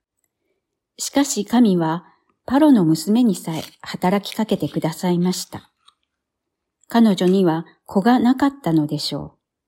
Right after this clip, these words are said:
この男児を自分の子として引き上げたのです。しかも、乳母が必要だというので、この子の実母を乳母として紹介した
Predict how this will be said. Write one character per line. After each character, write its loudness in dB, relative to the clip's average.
こ 2
の 4
男 2
児 -4
を -2
自 -4
分 6
の 2
子 -2
と 2
し -8
て -4
引 -14
き 2
上 2
げ -4
た -6
の -8
で -6
す。 -18
し -8
か 0
も、 -2
乳 2
母 4
が -4
必 -6
要 2
だ 0
と -2
い 0
う 4
の 0
で、 -6
こ -4
の 4
子 -2
の 0
実 -6
母 -2
を -4
乳 -2
母 4
と -6
し -10
て -10
紹 -6
介 -2
し -10
た -6